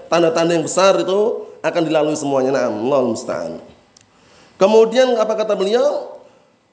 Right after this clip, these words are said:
"Wa akhbarana 'anil yaumil akhir wa ma yakunu fih." Dan telah mengkabarkan kepada kita tentang hari akhirat, hari kiamat, dan apa yang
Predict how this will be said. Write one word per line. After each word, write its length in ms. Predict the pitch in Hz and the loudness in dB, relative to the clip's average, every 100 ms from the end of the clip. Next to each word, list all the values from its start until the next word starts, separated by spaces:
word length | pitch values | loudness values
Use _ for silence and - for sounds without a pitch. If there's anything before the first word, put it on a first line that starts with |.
| _ 156 | _ -2
"Wa 160 | 202 214 | 0 2
akhbarana 580 | 180 247 294 294 269 240 | 2 4 4 4 4 0
'anil 160 | 247 | 0
yaumil 300 | 233 233 220 | 2 2 2
akhir 300 | 226 240 262 | 0 0 0
wa 160 | 262 233 | 2 2
ma 140 | 214 208 | 2 0
yakunu 340 | 202 190 170 - | 0 -2 -2 -4
fih." 340 | 156 139 127 | -4 -4 -4
Dan 240 | 170 170 | -2 0
telah 160 | 160 165 | 0 -2
mengkabarkan 640 | 165 165 156 131 196 196 | -2 0 2 4 4 2
kepada 160 | 180 170 | 0 -2
kita 200 | 165 170 | -2 -2
tentang 160 | 165 165 | -2 -2
hari 480 | 151 160 156 143 123 - _ _ _ _ _ - | -2 -2 -4 -6 -12 -20 _ _ _ _ _ -2
akhirat, 560 | 165 160 196 196 202 202 - - - | 0 2 2 4 2 0 -6 -14 -12
hari 180 | 110 127 | -10 -8
kiamat, 500 | 147 165 202 208 208 | -4 -2 0 0 0
dan 140 | 170 165 | 0 0
apa 240 | 170 | 0
yang 80 | 170 | 0